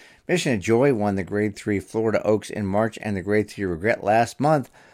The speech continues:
but Pre-, Prerequisite won the higher level Grade two Wonder again last month as well on the inner turf course at Belmont as compared to the Regret at Churchill Downs. Irad Ortiz Junior replaces Flavian Pratt, board Prerequisite, and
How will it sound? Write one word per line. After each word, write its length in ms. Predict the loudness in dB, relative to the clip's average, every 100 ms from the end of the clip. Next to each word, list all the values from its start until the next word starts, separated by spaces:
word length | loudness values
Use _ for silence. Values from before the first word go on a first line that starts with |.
| _ -2
but 180 | -2
Pre-, 240 | 0 -2 -2
Prerequisite 760 | -4 4 6 6 4 0 -2
won 240 | -2 -2 -2
the 80 | 2
higher 260 | 2 4
level 240 | 4 2 -2
Grade 380 | -2 0 0
two 160 | 0 -2
Wonder 340 | 0 0 2
again 400 | 0 0 -4 -6 -10 _ _ _ 0
last 320 | 2 2 0
month 200 | 0 0 0
as 220 | -4 0
well 420 | 6 8 6 0 -14 -20 -20 _
on 300 | 8 12 12
the 160 | 10 2
inner 160 | -2 -4
turf 260 | -4 -6
course 300 | -4 -4 -4
at 100 | -2
Belmont 380 | 0 2 2 0 -6 _ -20 _ -4
as 200 | -4 -4
compared 380 | -6 0 0
to 80 | -2
the 80 | -4
Regret 320 | -2 0 0
at 100 | 0
Churchill 320 | -4 -6 -4
Downs. 500 | -2 0 2 -2 -8 -16 _ _ _ -4
Irad 260 | 2 2
Ortiz 360 | 0 -4 -4 -4
Junior 600 | -6 -2 2 2 0 -4
replaces 540 | -8 -2 -2 -2 -8
Flavian 560 | -10 0 2 2 0 -6
Pratt, 560 | -8 -8 2 4 4 0 -20 -10
board 400 | 0 2 0 -4
Prerequisite, 600 | -2 0 0 -2 -4 -4
and 220 | -6 -10